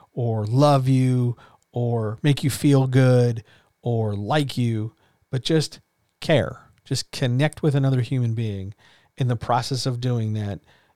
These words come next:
you might have to deal with your own shit. And you might get frustrated that you have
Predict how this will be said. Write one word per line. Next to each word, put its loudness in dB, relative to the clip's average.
you 0
might 2
have -2
to -8
deal 0
with -4
your 0
own 2
shit. -4
And 2
you -2
might 0
get -4
frustrated -2
that -8
you -6
have 2